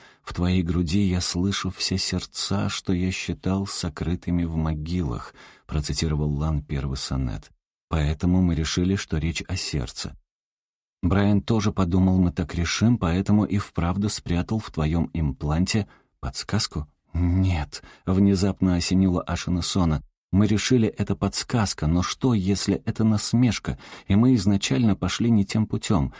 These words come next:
Дэвид Ли тоже цитировал Шекспира. Что, если они пытались нам сказать, что изначально всё гораздо проще, чем мы думали? Дело не в сонетах, дело в Шекспире». Ашинсон торжественно ткнул пальцем в браслет на руке Лана.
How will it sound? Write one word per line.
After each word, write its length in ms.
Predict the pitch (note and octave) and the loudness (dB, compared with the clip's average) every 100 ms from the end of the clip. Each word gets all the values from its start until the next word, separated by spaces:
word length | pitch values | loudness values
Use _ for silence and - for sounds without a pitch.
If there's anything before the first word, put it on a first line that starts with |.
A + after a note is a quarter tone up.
| - - | -10 0
Дэвид 320 | F#2+ F#2+ F#2 | 2 4 2
Ли 100 | G2+ | 0
тоже 400 | G2 C3+ A#2+ F#2 | 2 0 2 0
цитировал 540 | - E2 G#2 G2+ F2+ | -2 -2 0 2 0
Шекспира. 640 | F2 G2 - - G#2 D2 B1 - - | 0 -2 -2 0 0 0 -4 -10 -10
Что, 300 | - - C3 | -8 0 2
если 480 | B2 A#2+ A#2+ A2+ G#2+ | 4 2 2 0 2
они 220 | G#2 A2 | 2 2
пытались 480 | G#2+ G#2 A2+ A2 - | 0 -2 0 0 2
нам 160 | G#2 | 2
сказать, 400 | G2 - G2+ B2 | 2 0 0 0
что 180 | - - | -2 -4
изначально 760 | - G2 F#2+ F#2+ - B2+ A#2+ F#2+ | -2 0 2 2 0 0 2 2
всё 180 | - G2 | 0 0
гораздо 460 | F#2 G#2+ G#2 G2 | 0 0 0 -2
проще, 420 | - A#2+ B2 - | 0 0 0 0
чем 220 | B2 - A#2+ | -2 0 2
мы 160 | A#2+ | 4
думали? 480 | A#2 B2+ G#2 C2+ A#1 - - - | 4 4 4 2 -4 -10 -14 -4
Дело 360 | D#2 A2 G2+ | 0 2 4
не 140 | G2+ G#2+ | 4 2
в 80 | |
сонетах, 720 | - - G#2 A#2 G#2+ - B1+ - | 0 2 4 4 2 -2 -8 -4
дело 420 | E2+ E2+ G2+ A2+ | -2 2 0 0
в 100 | A2 | -4
Шекспире». 800 | - - - - - C3 D#2 C2+ - - _ - | -6 -6 -6 -4 2 4 2 -2 -10 -20 _ -4
Ашинсон 520 | D#2 - D#2 - F#2 | -2 0 0 2 2
торжественно 720 | E2+ D#2 E2+ G2+ - G2+ F#2+ | 0 -2 -2 -2 0 2 2
ткнул 360 | - G#2 G2+ | 0 0 0
пальцем 440 | - G2+ G2 - F2+ | -2 -2 -2 0 0
в 80 | D2+ | 0
браслет 460 | D#2 D#2 G2 G2 | -4 -2 -2 -2
на 100 | D#2+ | -2
руке 260 | D2+ D#2+ F2+ | -2 -2 -2
Лана. 340 | F2 E2 C#2+ | 0 0 0